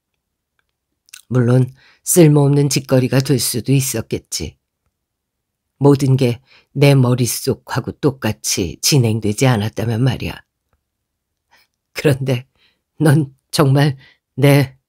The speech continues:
운명인가 봐. 똑같았거든. 넌 방금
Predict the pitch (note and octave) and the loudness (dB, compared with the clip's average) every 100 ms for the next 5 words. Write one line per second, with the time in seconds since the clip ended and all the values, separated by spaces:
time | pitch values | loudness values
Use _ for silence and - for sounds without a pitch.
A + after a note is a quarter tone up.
0 | _ _ D#3 C#3 B2+ B2 A#2 C3 C3 D#3 | _ _ 2 4 4 2 -2 -2 0 0
1 | A#2+ B2+ _ _ _ _ _ _ _ _ | -2 -6 _ _ _ _ _ _ _ _
2 | _ _ E3 C3+ - C3 - - - - | _ _ -2 -2 -4 -6 -6 -14 -12 -6
3 | B2+ E3 B2 C3 - _ _ _ _ _ | -2 -2 -4 -8 -14 _ _ _ _ _
4 | _ _ _ _ _ _ _ D3 D#3+ C#3+ | _ _ _ _ _ _ _ 0 2 0
5 | D3+ D3+ C#3+ D3+ | -2 -4 -2 -4